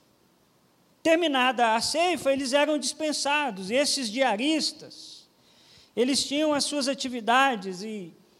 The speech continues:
e salários, e muito interessante, era regulado pela lei de Moisés. Deus sempre se preocupou com isso.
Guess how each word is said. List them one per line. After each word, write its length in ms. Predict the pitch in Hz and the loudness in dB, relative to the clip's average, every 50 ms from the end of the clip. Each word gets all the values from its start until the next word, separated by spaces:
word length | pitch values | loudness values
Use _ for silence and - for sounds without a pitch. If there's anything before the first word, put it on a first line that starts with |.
| _ _ _ _ _ _ | _ _ _ _ _ _
e 140 | - 180 202 | -16 -12 -8
salários, 880 | - - - 294 277 262 233 226 240 269 302 302 269 226 208 185 156 185 | -8 -4 -2 -2 0 0 0 2 2 2 4 2 2 0 -2 -6 -8 -8
e 60 | 240 | -10
muito 420 | 254 240 233 247 294 359 359 330 | -8 -8 -4 -4 -4 -4 -4 -6
interessante, 720 | 269 226 269 240 220 220 196 - - 262 294 302 - - 247 | -6 -4 -2 -2 0 -2 -2 -4 -4 -4 -4 -4 -4 -4 -2
era 140 | 247 254 240 | -2 0 0
regulado 560 | 247 269 233 269 262 247 247 262 294 - - | 0 0 0 0 0 0 0 0 -2 -2 -2
pela 200 | 277 285 285 277 | 0 2 2 4
lei 200 | 269 269 294 233 | 4 4 2 2
de 120 | 220 320 | 0 0
Moisés. 960 | 370 370 349 330 285 233 202 220 220 233 226 - - - - - - - - _ _ _ _ _ _ _ _ _ _ _ _ _ _ _ _ _ _ _ _ _ _ _ _ _ _ _ _ _ _ | 4 6 6 6 6 4 0 -2 -2 -2 -2 -4 -6 -8 -8 -10 -14 -18 -20 _ _ _ _ _ _ _ _ _ _ _ _ _ _ _ _ _ _ _ _ _ _ _ _ _ _ _ _ _ _
Deus 800 | 160 156 170 269 320 359 392 415 415 - - - - - - - - _ _ _ _ _ _ | -18 -6 -2 2 4 4 4 2 2 -2 -4 -8 -10 -10 -12 -16 -18 _ _ _ _ _ _
sempre 640 | - - - - - 330 370 403 370 - - 339 302 | -6 -4 -4 -2 0 -2 -2 -2 -4 -8 -10 -8 -8
se 160 | - - 294 | -6 -8 -8
preocupou 500 | - - 262 262 262 254 196 220 233 226 | -6 -4 -4 -4 -4 -6 -8 -6 -6 -6
com 140 | 220 214 180 | -4 -6 -6
isso. 540 | 175 180 202 196 - - - - - - | -6 -6 -8 -8 -10 -14 -16 -18 -20 -20